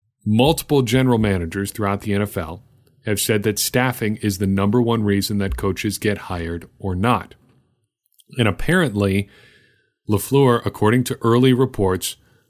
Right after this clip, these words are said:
are, is expected to keep Mike Pettine and the defensive staff. That, according to Rob Demovsky. Of course, that leaves quite a few questions on the offensive side of the ball. The person who would,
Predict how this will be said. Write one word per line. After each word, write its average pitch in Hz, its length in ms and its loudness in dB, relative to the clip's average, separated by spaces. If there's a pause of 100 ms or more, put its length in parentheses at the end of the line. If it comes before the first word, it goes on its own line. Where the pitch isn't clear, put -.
(260)
are, 104 340 0 (220)
is 113 200 2
expected 120 640 -2
to 101 440 0 (680)
keep 139 280 0
Mike 123 280 2
Pettine 107 440 -4 (100)
and 101 400 0 (140)
the 110 100 0
defensive 104 500 -2
staff. - 560 -4 (440)
That, 98 180 -2
according 101 360 -2
to 101 100 -6
Rob 90 300 -6
Demovsky. 104 640 -2 (640)
Of 98 220 -8
course, 117 380 2
that 113 220 -4
leaves 104 240 2
quite 98 200 -4
a 104 40 -6
few 107 160 -6
questions 95 520 -4
on 98 140 -6
the 95 100 -4
offensive 120 500 -2
side 85 260 -6
of 80 60 -14
the 78 60 -16
ball. - 360 -12 (1700)
The 101 60 -8
person 123 380 2
who 104 100 2
would, 113 180 -2